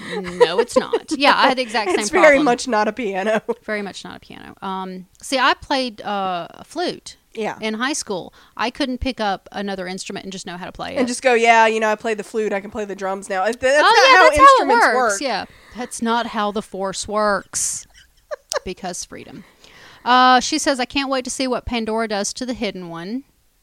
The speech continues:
Speaker 2: Mm.
Speaker 1: Interesting. "I totally thought we were going to see Franklin this episode when they mentioned him." I know.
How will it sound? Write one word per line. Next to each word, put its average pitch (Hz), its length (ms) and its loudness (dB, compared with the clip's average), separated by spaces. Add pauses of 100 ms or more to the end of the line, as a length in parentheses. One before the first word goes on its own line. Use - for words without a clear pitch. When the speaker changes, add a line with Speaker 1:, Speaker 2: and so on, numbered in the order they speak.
(840)
Speaker 2:
Mm. 196 200 -10 (240)
Speaker 1:
Interesting. 190 600 -14 (400)
"I 220 100 -2
totally 330 340 2
thought 285 200 4
we 269 120 0
were 254 100 2
going 262 200 -2
to 269 40 -2
see 269 140 -4
Franklin 247 400 -4
this - 160 -6
episode 220 480 -4
when 208 140 -4
they 214 100 -2
mentioned 202 420 -6
him." 277 180 -2
I 320 200 2
know. 349 580 4